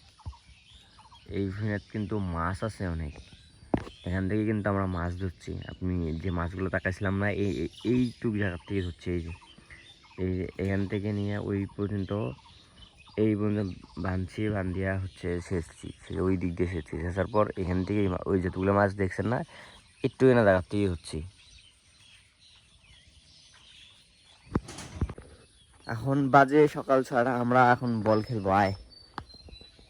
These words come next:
আশিক, বল কই? আর হলো ঘর। কিরে, তোর, তুই কিনা সকালবেলায় বের হইছিস?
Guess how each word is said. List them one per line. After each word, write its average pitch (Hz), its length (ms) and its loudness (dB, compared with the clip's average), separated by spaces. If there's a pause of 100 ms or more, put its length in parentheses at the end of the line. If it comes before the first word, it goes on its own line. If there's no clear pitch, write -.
(1800)
আশিক, 190 260 2
বল 220 220 10
কই? 196 380 8 (1600)
আর 151 80 -2
হলো 180 240 6
ঘর। 160 100 6 (3250)
কিরে, 143 520 10 (1160)
তোর, 139 140 12 (260)
তুই 160 160 6
কিনা 170 560 6 (200)
সকালবেলায় 165 680 8
বের 147 220 10
হইছিস? 156 560 6